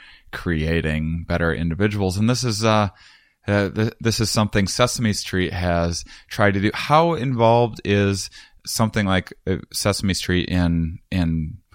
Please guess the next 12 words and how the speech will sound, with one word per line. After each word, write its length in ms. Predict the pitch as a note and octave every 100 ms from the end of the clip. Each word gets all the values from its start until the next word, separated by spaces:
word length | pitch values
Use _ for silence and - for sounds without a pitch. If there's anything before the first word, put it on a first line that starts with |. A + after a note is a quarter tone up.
| _ _ _ _ -
going 280 | G2+ F#2+ F2+
out 160 | F2+
and 120 | E2
finding 840 | - F2 E2+ E2 D#2+ D2+ D2+ D#2 D2+ - -
the 100 | -
science 720 | F2+ - E2+ E2 E2 D2+ -
behind 760 | - E2 D#2 D#2+ D2+ D2 D2 - - _ _ _ _
this? 300 | G2+ F#2+ - - - -
In 340 | C3 B2 B2
my 180 | D3 D3+
mind, 600 | A#2+ G2 E2+ D#2+ E2 E2 - - - - - - _
it 220 | F#2+ F2+